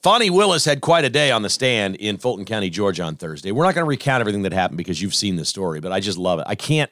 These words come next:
not mention Fonnie Willis. We did a patron podcast on Fonnie Willis yesterday and had a blast with this because this just exposes how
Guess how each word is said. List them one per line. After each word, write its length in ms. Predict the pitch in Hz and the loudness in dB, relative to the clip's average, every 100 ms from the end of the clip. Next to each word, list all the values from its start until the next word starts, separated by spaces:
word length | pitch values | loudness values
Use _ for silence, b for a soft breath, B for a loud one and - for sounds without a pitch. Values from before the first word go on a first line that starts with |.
| - | -6
not 520 | 107 120 120 110 - | -2 2 2 2 0
mention 340 | 110 104 95 | -4 -4 -6
Fonnie 260 | 98 90 85 | -6 -4 -4
Willis. 320 | 85 73 - | -6 -8 -12
We 80 | 110 | -6
did 100 | 135 | -6
a 60 | |
patron 360 | 117 139 135 117 | -4 -4 -4 -6
podcast 460 | 101 95 104 90 98 | -2 -2 -2 -4 -4
on 120 | 85 | -6
Fonnie 260 | 95 87 | -4 -2
Willis 260 | 85 85 82 | -2 -6 -6
yesterday 220 | 85 - | -8 -8
and 100 | 85 | -6
had 80 | 85 | -6
a 60 | 73 | -6
blast 420 | 90 85 78 - | -4 -2 -2 -6
with 120 | - | -12
this 320 | 50 - - _ _ _ _ _ _ _ _ _ _ _ _ _ | -10 -10 -12 _ _ _ _ _ _ _ _ _ _ _ _ _
because 600 | - 107 127 113 104 87 | -8 0 4 4 4 0
this 220 | 101 135 - | 0 0 2
just 260 | 135 - | -2 -2
exposes 680 | 120 - - 127 120 95 95 | -2 -2 0 2 2 0 0
how 160 | 107 | 2